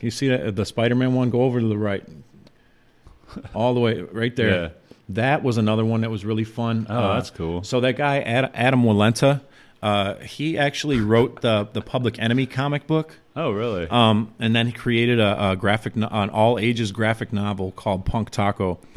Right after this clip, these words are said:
Speaker 1: And, uh, I know it looks like I'm advertising for him here, and I guess I kinda am, but, uh, I, I s-, I ran across him on Twitter, and, uh,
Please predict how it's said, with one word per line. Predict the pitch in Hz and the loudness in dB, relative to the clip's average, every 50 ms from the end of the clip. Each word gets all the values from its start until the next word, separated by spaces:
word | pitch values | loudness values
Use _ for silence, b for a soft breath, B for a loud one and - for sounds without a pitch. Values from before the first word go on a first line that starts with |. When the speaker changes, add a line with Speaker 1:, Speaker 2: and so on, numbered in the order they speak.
| B B B B B B B | B B B B B B B
Speaker 1:
And, | B 110 104 104 107 | B 2 4 4 4
uh, | 110 107 98 98 92 90 101 - _ - | 2 2 2 2 2 0 -4 -10 _ -6
I | 113 110 110 110 120 120 | -4 -4 -2 0 0 0
know | 123 139 135 127 | 2 2 2 4
it | |
looks | 117 127 127 - | 4 2 2 2
like | 135 117 101 | 2 0 2
I'm | 104 98 104 - | 2 0 0 -2
advertising | - 110 120 123 120 110 - 107 104 98 92 101 92 | -2 0 0 2 2 0 0 -2 -4 -4 -4 -4 -6
for | - - 104 98 | -2 -2 0 2
him | 98 98 98 | 2 2 2
here, | 98 98 98 | 2 0 0
and | 101 104 | 0 -2
I | 101 | -2
guess | 92 123 123 - - | -2 -2 -2 -2 -2
I | 104 | -4
kinda | - - 123 117 104 | -2 -2 0 0 2
am, | 98 110 123 113 101 92 B B B B B B B B | 2 4 4 4 4 2 B B B B B B B B
but, | - 110 107 107 - | 2 4 4 4 4
uh, | 104 104 98 92 90 - - - | 4 4 4 4 2 0 -4 -4
I, | - 101 104 - - 107 | -2 -2 -2 -2 0 -2
I | 101 | -2
s-, | 95 - - - - - - | -2 -2 -4 -6 -6 -8 -6
I | 98 104 | -4 -4
ran | 104 98 113 135 147 | -2 0 0 0 0
across | 147 - 131 127 127 120 - | -2 0 0 2 2 2 0
him | 127 113 | 0 0
on | 101 98 | 0 0
Twitter, | - - 120 113 113 113 110 107 113 - - | -2 0 2 4 4 6 4 4 2 0 -4
and, | - 104 104 98 98 95 | -4 -2 0 0 0 0
uh, | 95 92 90 90 | 0 -2 -2 -4